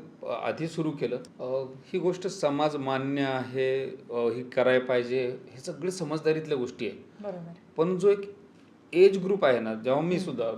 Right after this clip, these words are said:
Speaker 1: नववीत होतो वगैरे,
Speaker 2: हम्म.
Speaker 1: तर सभोवताली जे बघायचं तो कॉमन गोष्ट होती
Speaker 2: हो.
Speaker 1: की जो एक छान फोकसमधला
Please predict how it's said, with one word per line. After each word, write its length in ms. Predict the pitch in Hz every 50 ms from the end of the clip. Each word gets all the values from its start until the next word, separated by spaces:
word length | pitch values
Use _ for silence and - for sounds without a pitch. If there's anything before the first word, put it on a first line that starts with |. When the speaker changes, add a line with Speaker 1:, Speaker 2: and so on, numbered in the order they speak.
| - - - - -
Speaker 1:
नववीत 400 | - 208 208 202 170 160 160 143 -
होतो 240 | 117 113 107 117 113
वगैरे, 280 | 110 104 110 107 123
Speaker 2:
हम्म. 280 | 151 160 - 202 196 180 170 - - - -
Speaker 1:
तर 40 | 247
सभोवताली 640 | 240 - - 196 165 156 175 202 202 226 226 220 240
जे 140 | 233 240 240
बघायचं 320 | 240 233 240 240 226 269
तो 100 | - 320 - - -
कॉमन 320 | 214 180 180 196 240 262
गोष्ट 280 | 254 247 214 - - 226
होती 340 | 196 165 - - 220 254 277 -
Speaker 2:
हो. 200 | 220 202 185 175 165 - - - - -
Speaker 1:
की 220 | - 233 254 254 254
जो 360 | - 180 175 170 214 240 233
एक 340 | 233 233 - - - - -
छान 260 | - - 196 226 233
फोकसमधला 800 | 226 - 214 196 - 208 220 220 196 214 214 196 202 208 214